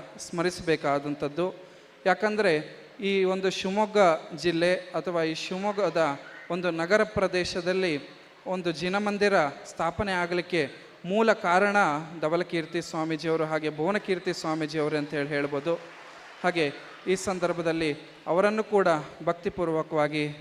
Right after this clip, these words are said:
ಸ್-, ನೆನಪಿಸ್ಕೊಳ್ತಾ ಹಾಗೆ ಅವರಿಗೂ ಕೂಡ ನಮೋಸ್ತುಗಳನ್ನು ಸಲ್ಲಿಸುತ್ತಾ,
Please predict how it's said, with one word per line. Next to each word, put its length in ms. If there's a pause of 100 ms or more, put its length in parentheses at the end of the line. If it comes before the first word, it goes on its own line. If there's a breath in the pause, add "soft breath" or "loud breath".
(160)
ಸ್-, 280
ನೆನಪಿಸ್ಕೊಳ್ತಾ 880 (400)
ಹಾಗೆ 200
ಅವರಿಗೂ 320
ಕೂಡ 220 (520)
ನಮೋಸ್ತುಗಳನ್ನು 760 (320)
ಸಲ್ಲಿಸುತ್ತಾ, 580